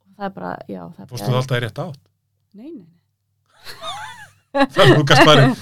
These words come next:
Speaker 2: í fjörutíu kílómetra í öfuga átt.
Speaker 1: Já, svo var það málið. Þú kannski varst í roku, í blind roku á hesti,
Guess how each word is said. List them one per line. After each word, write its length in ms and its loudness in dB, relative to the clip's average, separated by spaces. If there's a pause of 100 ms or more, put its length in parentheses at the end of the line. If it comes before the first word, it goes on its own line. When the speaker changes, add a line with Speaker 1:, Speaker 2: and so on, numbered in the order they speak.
(120)
Speaker 2:
í 80 -4
fjörutíu 400 0
kílómetra 460 -4
í 80 0
öfuga 240 -4
átt. 220 -8
Speaker 1:
Já, 260 -4 (220)
svo 200 -4
var 160 0
það 160 0
málið. 240 -2
Þú 100 -2
kannski 300 -6
varst 160 -10
í 80 -2
roku, 440 -4 (180)
í 140 -20 (100)
blind 340 -6
roku 240 -8
á 80 -8
hesti, 300 -10